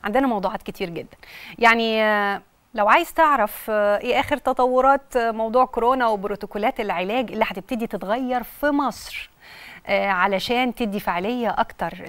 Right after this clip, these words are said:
تجاه فيروس كورونا وتزود نسبة الشفاء زي ما تم الإعلان عنها، هتلاقي الخبر اليقين معانا النهاردة. آه، لو انت من عشاق المحتوى الهادف وكنت تعبت جدا من فكرة الناس اللي بتستخدم السوشيال ميديا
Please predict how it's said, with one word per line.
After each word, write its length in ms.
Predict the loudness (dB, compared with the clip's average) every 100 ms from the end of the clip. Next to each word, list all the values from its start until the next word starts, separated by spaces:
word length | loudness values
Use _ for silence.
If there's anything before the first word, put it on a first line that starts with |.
| -10
تجاه 260 | -2 -2
فيروس 420 | 2 2 2 -4
كورونا 480 | -6 -2 2 2 2
وتزود 680 | 0 -4 0 2 2 2 2
نسبة 380 | 0 -2 -4 -4
الشفاء 580 | -6 -4 -4 0 -2 0
زي 160 | -2 -2
ما 80 | -2
تم 220 | -4 -4
الإعلان 400 | -4 -4 -4 -4
عنها، 340 | -4 -2 -4 -6
هتلاقي 420 | -8 -6 -6 -8 -14 -20 -20 -20 _ -12
الخبر 320 | -4 0 0
اليقين 600 | 0 -6 -6 -6 -6 -8
معانا 300 | -10 -8 -6
النهاردة. 380 | -6 -6 -10 -16 _ -20 -20 -20 -10 0
آه، 200 | 4 4
لو 200 | 6 4
انت 220 | 4 4
من 260 | 4 4 -2
عشاق 320 | -2 0 0
المحتوى 540 | 0 -4 0 4 4
الهادف 720 | 4 2 0 0 -2 -6 -14 -20 -20 -20 -10
وكنت 840 | -2 2 4 4 0 -6 -4 -4
تعبت 300 | 4 4 4
جدا 340 | 2 2 4 2
من 180 | 2 -2
فكرة 400 | -2 0 -2 -4
الناس 260 | -4 -4 -4
اللي 80 | -6
بتستخدم 520 | -10 2 2 2 -4
السوشيال 720 | -8 -4 -4 -4 -4 -4 -4
ميديا 480 | -2 0 0 -2